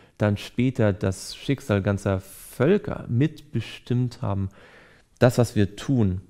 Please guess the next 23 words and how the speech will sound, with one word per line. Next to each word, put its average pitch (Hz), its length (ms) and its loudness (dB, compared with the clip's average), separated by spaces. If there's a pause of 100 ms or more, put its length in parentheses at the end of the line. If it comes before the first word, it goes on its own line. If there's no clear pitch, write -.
(280)
hat - 360 -2
Einfluss 113 600 0 (340)
auf 98 260 4
die 101 160 0
Zukunft. - 720 -6 (1400)
Josef 156 340 10
ist 120 120 0
ein 139 120 8
junger 160 240 8
Fruchtbaum, 104 560 4 (300)
ein 135 180 6
junger 170 260 6
Fruchtbaum 160 500 0
an 120 80 4
der 117 80 4
Quelle, 127 420 2
seine 107 240 4
Zweige 117 380 -2
klettern 113 360 -4
über 104 120 0
die 107 100 0
Mauer 110 240 2
hinaus. 107 420 2